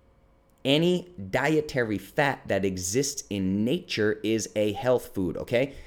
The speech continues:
Eat whole foods, change the world. We talk about human foods versus non-human foods.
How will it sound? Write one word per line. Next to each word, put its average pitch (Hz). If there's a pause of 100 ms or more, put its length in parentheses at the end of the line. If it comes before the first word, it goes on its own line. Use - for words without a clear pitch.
(180)
Eat 143
whole 156
foods, 101
change 113
the 113
world. 92
We 87
talk 101
about 92
human 147
foods 151
versus 104
non-human 95
foods. -